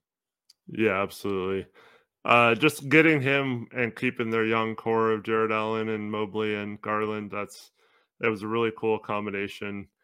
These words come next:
And, uh, yeah, so for those that don't know, he's, um, balking at signing an extension with Cleveland right now.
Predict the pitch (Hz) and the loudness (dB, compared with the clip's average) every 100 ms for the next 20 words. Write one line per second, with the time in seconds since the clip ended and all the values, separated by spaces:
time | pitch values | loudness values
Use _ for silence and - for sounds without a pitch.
0 | _ _ _ _ - 101 101 101 101 101 | _ _ _ _ -6 -4 -4 -4 -2 -2
1 | 101 101 - 120 110 104 139 120 151 139 | -2 -4 -4 0 0 0 -4 0 2 2
2 | 127 127 110 113 104 107 104 101 117 110 | 0 -2 -2 -4 -4 -4 -4 -4 -4 -6
3 | 92 - - _ _ _ _ - 110 107 | -8 -16 -20 _ _ _ _ -4 0 0
4 | 107 101 95 - _ _ _ _ _ _ | 0 -2 -6 -16 _ _ _ _ _ _
5 | _ _ - 123 95 117 110 120 110 95 | _ _ -20 -12 -2 0 0 -4 -4 -6
6 | - 117 107 104 98 92 - - 101 - | -6 -4 -2 -4 -6 -8 -8 -6 -6 -6
7 | 101 98 98 - - 101 95 98 98 95 | -8 -8 -10 -10 -8 -6 -6 -8 -6 -8
8 | 98 95 95 98 - | -6 -6 -6 -6 -10